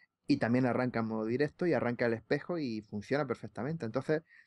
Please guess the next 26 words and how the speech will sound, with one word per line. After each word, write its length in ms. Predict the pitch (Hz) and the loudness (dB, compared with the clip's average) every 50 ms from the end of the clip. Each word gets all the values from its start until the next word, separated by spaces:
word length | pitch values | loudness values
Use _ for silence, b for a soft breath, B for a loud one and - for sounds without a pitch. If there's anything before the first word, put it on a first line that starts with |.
| b b _ _ _ _ _ _ _ | b b _ _ _ _ _ _ _
Depende 440 | - 131 135 123 123 165 175 196 196 | -2 0 2 2 4 4 4 6 6
del, 320 | 180 165 143 135 127 120 | 6 6 6 4 2 0
del 140 | 120 131 123 | 0 0 0
desarrollador 540 | 120 120 - 127 113 113 113 107 110 135 147 | 0 -2 -4 -6 -6 -6 -4 -4 -4 -6 -4
realmente. 460 | 135 120 113 110 127 147 151 - 113 | -4 -6 -4 -4 -6 -8 -8 -8 -10
O 40 | 113 | -8
sea, 180 | - 139 127 | -6 -4 -2
yo 120 | 123 131 135 | 0 0 0
creo 140 | 147 143 135 | 0 0 2
que 80 | 143 | 2
ahí 140 | 139 139 135 | 2 4 4
Oculus 340 | 139 135 - 139 135 135 127 | 4 2 2 2 2 2 2
ya 100 | 139 139 | 0 0
sí 140 | - - 147 | 0 -2 -2
que 140 | - 135 | 0 2
la, 260 | 120 120 117 113 117 - | 4 4 4 4 4 2
ha 120 | - - 127 | 2 4 4
dado 180 | 131 127 120 | 6 6 6
ya 180 | 120 127 123 107 | 6 6 4 4
todas 120 | - 127 | 4 2
las 100 | 123 117 | 2 2
facilidades 540 | - 123 120 - 120 120 117 113 120 127 123 | 0 -2 -4 -2 -2 0 2 4 4 2 2
para, 260 | - - 113 113 107 | 0 0 0 0 0
para 300 | 101 - - 123 117 113 | 0 0 0 2 2 2
poder 180 | 110 113 120 120 | 2 2 2 2
implementarlo. 640 | 117 117 120 117 113 107 104 101 135 135 139 147 | 2 0 -2 -4 -4 -4 -4 -2 -2 -2 -2 -4